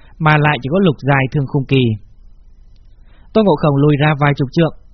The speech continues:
đám người này cũng đều vòng qua vách tường kim loại tiếp tục xông đến. Trong đó có mấy tên giỏi về công kích từ xa cũng đều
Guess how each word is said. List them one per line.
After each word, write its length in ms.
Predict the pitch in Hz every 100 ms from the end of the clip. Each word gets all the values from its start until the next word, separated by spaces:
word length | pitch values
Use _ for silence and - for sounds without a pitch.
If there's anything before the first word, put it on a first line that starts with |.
| -
đám 180 | 123 156
người 160 | 202 151
này 100 | 131 117
cũng 100 | 185
đều 140 | 151 139
vòng 120 | 143
qua 100 | 185 208
vách 160 | 240
tường 160 | 151 117
kim 140 | 131 120
loại 200 | 127 123 -
tiếp 120 | 240
tục 120 | 139 -
xông 160 | 131 113
đến. 180 | 113 160 320 - - - - - - -
Trong 200 | 180 160
đó 100 | 147 147
có 40 | 208
mấy 100 | 240 -
tên 180 | 185
giỏi 140 | 151 120
về 60 | 131 196
công 120 | 190
kích 140 | 127 -
từ 80 | 123 117
xa 140 | 131 123 117
cũng 120 | 185
đều 120 | 143